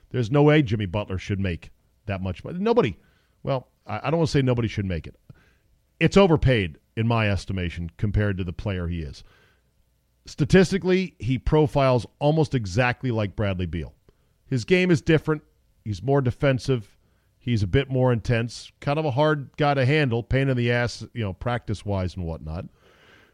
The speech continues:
But that's basically who he is. Nobody's talking about Bradley Beal as a guy you'd wanna rip up your team for, pay the supermax deal, five for one ninety for. Are, are they saying that? I mean, I would think not.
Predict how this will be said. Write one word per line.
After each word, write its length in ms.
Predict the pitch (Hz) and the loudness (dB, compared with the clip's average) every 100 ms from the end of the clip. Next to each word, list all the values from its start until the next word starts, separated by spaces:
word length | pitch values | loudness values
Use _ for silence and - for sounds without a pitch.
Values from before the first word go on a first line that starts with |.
| - | -4
But 100 | 190 | 2
that's 180 | 226 - | 2 4
basically 400 | 170 147 143 127 | 2 2 2 4
who 160 | 120 | 4
he 80 | 107 | 0
is. 180 | 78 - _ _ 202 | -4 -12 _ _ -8
Nobody's 500 | 220 269 233 143 - | -2 0 2 0 0
talking 340 | - 98 98 | -4 -4 -4
about 280 | 92 90 - | -6 -6 -4
Bradley 340 | 101 95 90 | -4 -4 -6
Beal 500 | 78 101 87 78 82 - | -4 -4 -4 -6 -12 -8
as 440 | 95 95 87 - - | -4 -4 -6 -10 -10
a 80 | 110 | -6
guy 240 | 101 113 | -2 0
you'd 200 | 107 107 | 0 0
wanna 360 | 104 113 101 95 | -2 -2 -2 -6
rip 280 | 101 120 127 | -2 0 2
up 160 | 127 107 | 0 -2
your 80 | 104 | -4
team 340 | - 156 151 | 0 2 0
for, 260 | 110 107 107 | -2 -2 -2
pay 400 | - 113 107 - | -2 0 -2 -6
the 80 | 107 | -8
supermax 600 | 104 151 147 117 101 - | 0 0 2 0 -2 -2
deal, 300 | 120 113 113 _ _ | -2 0 -2 _ _
five 480 | _ 139 127 135 127 | _ 0 2 2 0
for 140 | - | -4
one 280 | 113 117 117 | 0 2 2
ninety 360 | 104 143 202 120 | 2 0 0 -2
for. 420 | - 95 117 143 _ _ _ _ _ - | -2 -2 -4 -6 _ _ _ _ _ -10
Are, 160 | 107 127 - | -8 -8 -2
are 160 | 123 | 0
they 140 | 175 196 | 2 2
saying 320 | - 214 247 | 0 -2 -2
that? 200 | 277 285 | -4 -2
I 80 | 127 | 0
mean, 160 | 131 | 0
I 80 | 123 | 0
would 240 | 117 98 | -4 -4
think 240 | - 208 110 | -4 -2 -4
not. 280 | 139 127 | -6 -8